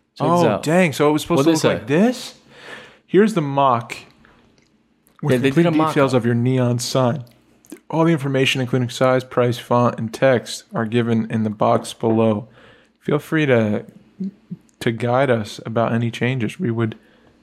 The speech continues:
Speaker 2: love to do any customizable, customization needs.
Speaker 1: And, and,
Speaker 2: Right
Speaker 1: and,
Speaker 2: soon.
Speaker 1: and that doesn't say anything about price. So
Speaker 2: No.
Speaker 1: I th-, I think I saw that and I was like, "Oh, okay, cool." So I was waiting. And then they
Speaker 2: Dude,
Speaker 1: give you
Speaker 2: show,
Speaker 1: this, they
Speaker 2: show,
Speaker 1: give you this
Speaker 2: can they see what
Speaker 1: bullshit.
Speaker 2: we're looking at right now?
Speaker 1: No.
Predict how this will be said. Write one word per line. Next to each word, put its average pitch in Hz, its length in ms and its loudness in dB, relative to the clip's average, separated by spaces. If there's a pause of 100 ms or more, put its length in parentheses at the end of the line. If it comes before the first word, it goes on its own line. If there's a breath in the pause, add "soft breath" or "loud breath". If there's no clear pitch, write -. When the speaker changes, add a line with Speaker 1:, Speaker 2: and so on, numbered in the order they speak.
(180 soft breath)
Speaker 2:
love 120 240 -4
to 120 100 -8
do 113 400 0
any 113 200 -2
customizable, 110 960 -4 (120)
customization 117 840 -2
needs. 120 520 -4 (140)
Speaker 1:
And, 151 220 -4
and, 151 280 -2
Speaker 2:
Right 120 120 0
Speaker 1:
and, 120 120 0
Speaker 2:
soon. 135 400 -2
Speaker 1:
and 135 140 -2
that 156 140 0
doesn't 143 180 0
say 120 160 -2
anything 131 340 0
about 107 260 0
price. 101 360 -2 (180)
So 143 120 -2
Speaker 2:
No. 151 80 4
Speaker 1:
I - 20 2
th-, 107 140 -4
I 151 40 -4
think 220 160 0
I 185 60 2
saw 131 320 0
that 165 120 0
and 131 80 0
I 123 40 2
was 123 80 2
like, - 100 -4
"Oh, - 120 2
okay, 147 160 -6
cool." - 280 -4 (380 loud breath)
So 117 220 0
I 113 40 4
was 110 120 -2
waiting. 107 280 0 (460 loud breath)
And 131 120 0
then 170 100 2
they 147 80 0
Speaker 2:
Dude, 156 140 2
Speaker 1:
give 123 80 -6
you 117 40 -4
Speaker 2:
show, 180 160 2
Speaker 1:
this, 190 140 -2
they - 60 -18
Speaker 2:
show, 180 180 2
Speaker 1:
give 180 120 2
you 233 60 -2
this 202 100 -4
Speaker 2:
can 160 120 2
they 190 100 4
see 196 160 0
what 180 60 2
Speaker 1:
bullshit. 175 160 2
Speaker 2:
we're 151 100 4
looking 151 220 0
at 214 160 2
right 190 100 2
now? 233 100 2
Speaker 1:
No. 92 320 0